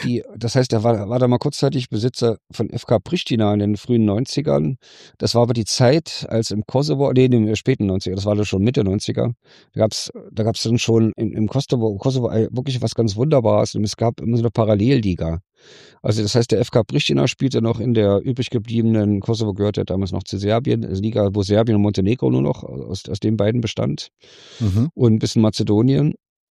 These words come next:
Speaker 1: Und Pristina spielte dort mit, aber parallel gab es eine kosovarische F K Pristina, die ist natürlich eben anders, ja, auf, also die albanische Bezeichnung, und die spielten dann in einer illegalen Liga.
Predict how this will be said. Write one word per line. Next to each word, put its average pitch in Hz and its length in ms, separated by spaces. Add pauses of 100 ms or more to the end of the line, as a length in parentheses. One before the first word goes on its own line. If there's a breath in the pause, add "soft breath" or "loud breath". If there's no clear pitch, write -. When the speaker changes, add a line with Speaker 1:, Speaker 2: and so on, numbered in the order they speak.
(200)
Speaker 1:
Und 113 680
Pristina 120 400
spielte 117 320
dort 98 200
mit, - 460
aber 110 220
parallel 104 460
gab 123 260
es 135 120
eine 104 220
kosovarische 113 720
F - 100
K 107 120
Pristina, 104 480
die 104 100
ist 107 80
natürlich 95 340 (200)
eben 95 180
anders, 120 480
ja, 87 100 (800 loud breath)
auf, - 300 (100)
also 101 240
die 92 120
albanische 104 380
Bezeichnung, 135 560 (220)
und 104 480
die - 60
spielten - 400
dann 104 140
in 92 120
einer 110 180
illegalen 101 500
Liga. 82 340